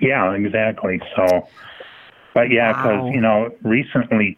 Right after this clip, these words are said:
Speaker 1: too, if I can, my Aunt Connie had passed away.
Speaker 2: Okay.
Speaker 1: And, uh,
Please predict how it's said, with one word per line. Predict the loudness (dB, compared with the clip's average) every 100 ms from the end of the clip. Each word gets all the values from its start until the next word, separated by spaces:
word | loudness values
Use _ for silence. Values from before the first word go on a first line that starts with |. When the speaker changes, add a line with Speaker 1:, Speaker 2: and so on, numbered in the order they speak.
| -4
Speaker 1:
too, | 0 2 2 2 -2 _ _ _ _ _ -6
if | -4 0
I | 0
can, | 0 0 2 2
my | 2 0 -4
Aunt | -4 0 0 -2 -6
Connie | -2 0 2 2
had | 0 -2
passed | -6 -6 -8 -2
away. | 0 0 -2 -8 -8
Speaker 2:
Okay. | -6 -2 -2 -2 -6 -14 -20 -20 -10 -2
Speaker 1:
And, | 2 2 2 0 0 0 2
uh, | 4 4 4 2